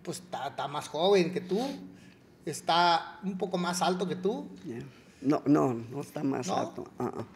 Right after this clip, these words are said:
Speaker 1: ¿Estaba igual de enano? ¿Chiquito?
Speaker 2: Como un, un,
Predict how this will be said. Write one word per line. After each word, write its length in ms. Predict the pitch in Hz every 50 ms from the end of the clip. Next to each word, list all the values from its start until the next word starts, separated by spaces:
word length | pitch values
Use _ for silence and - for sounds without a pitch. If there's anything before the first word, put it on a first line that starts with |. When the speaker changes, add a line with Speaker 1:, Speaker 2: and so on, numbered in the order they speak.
| - - - - -
Speaker 1:
¿Estaba 260 | - - 190 196 214
igual 200 | 214 208 226 240
de 60 | 226 214
enano? 280 | 220 240 294 320 330 320 - - - - - - - - - - -
¿Chiquito? 420 | - 202 185 269 254 370 349 330 180 - - - - - - - - - -
Speaker 2:
Como 300 | - 131 131 131 139 139
un, 340 | 143 143 139 135 135 - - -
un, 420 | 139 139 135 131 131 131 127 -